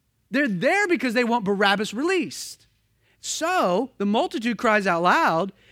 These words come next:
and they began to ask him to do what he had always done. Pilate said, "Who do you want? Barabbas or the King of the Jews?" And he knew that the chief priests had handed Jesus over because of envy. But the chief priests, were told, they stir the crowd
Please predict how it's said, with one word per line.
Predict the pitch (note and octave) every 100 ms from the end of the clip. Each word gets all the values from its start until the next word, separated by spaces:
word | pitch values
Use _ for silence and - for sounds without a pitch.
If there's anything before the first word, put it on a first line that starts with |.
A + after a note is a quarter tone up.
| _
and | G#3
they | A3
began | A3 B3
to | A#3+ F#3+
ask | A3+ D#4+ -
him | B3
to |
do | G3 A3 A#3+
what | A#3+
he | A3+ A#3
had |
always | A3 C4+ F4 F#3+
done. | D#3 D3 A#3+ - _ -
Pilate | F#3+ A#3+
said, | C4 G#3+ - _ _ -
"Who | F3
do | G3
you | C4+
want? | F4 F#4 B3+ - _ _ _ _ _ _
Barabbas | - B2 B2+ A3 D#4+ -
or |
the | C4+
King | G#3 F#3
of | F#3
the | G3
Jews?" | C#4 F4 C4+ B2 F#2 - - - _ _ _ _ _ _ _ _ _
And | C3+
he | F#3+ B3+
knew | B3 D4
that | G#3 -
the | F3
chief | - G#3 G3
priests | - G#3+ G#3
had | F3
handed | E3+ G3 A3+ F3
Jesus | F3+ E3 D#3+
over | F3 F#3+ F3+
because | E3+ F3 D#3+
of | D#3+
envy. | G#3+ C#4+ D#3 A2+ - _ - _
But | G#3
the | G3
chief | F#3+ C#4 D4+ -
priests, | B3+ E4 D#4 -
were | G3
told, | - F3 B2 F2+ _ _ _ _ _
they | F#3 C4+
stir | C4 - B3 D4
the | C#4+
crowd | - B3 D4 F#3 G2+ F2